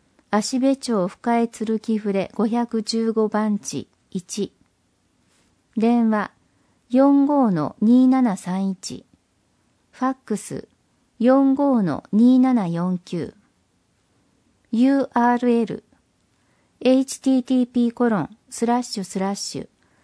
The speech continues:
ダブリュダブリュダブリュドットイキアイケーアイハイフンハクエイチエーケーユードットジェーピースラッシュ。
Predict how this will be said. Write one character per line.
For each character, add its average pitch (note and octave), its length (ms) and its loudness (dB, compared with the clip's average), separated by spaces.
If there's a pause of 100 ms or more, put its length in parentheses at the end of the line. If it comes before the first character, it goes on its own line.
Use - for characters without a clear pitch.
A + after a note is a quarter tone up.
(300)
ダ A3 160 2
ブ B3+ 100 -4
リ C4 140 0
ュ - 20 -4
ダ A3+ 160 2
ブ A#3+ 100 0
リ A#3+ 120 0
ュ A#3 40 0
ダ G#3+ 140 0
ブ A3 160 -4
リ A3 120 0
ュ G#3 120 -4
ド F3+ 140 -2
ッ F3 60 -4 (200)
ト G3+ 220 -4 (500)
イ A#3+ 140 2
キ - 280 -10 (460)
ア A#3+ 140 2
イ B3+ 100 -2
ケ B3 300 0
ー A3+ 100 0
ア G#3 80 -2
イ C3 100 -8 (400)
ハ C4+ 180 -2
イ B3 60 0
フ E3 220 -10
ン - 100 -8 (600)
ハ A#3+ 180 -4
ク - 280 -10 (640)
エ B3+ 160 4
イ B3 60 -2
チ B3+ 220 -6
エ A#3+ 200 2
ー G3+ 100 -6
ケ - 120 -4
ー G#3+ 200 0
ユ G3+ 200 -2
ー - 60 -14 (160)
ド G3+ 120 -2
ッ G3 80 -8 (120)
ト A3+ 240 -2
ジ - 140 -6
ェ G#3+ 120 0
ー G#3 60 -6
ピ G#3 320 -6
ー - 40 -20
ス - 120 -12
ラ F3+ 140 -6
ッ F#3 40 -10
シ - 260 -14
ュ。 - 80 -16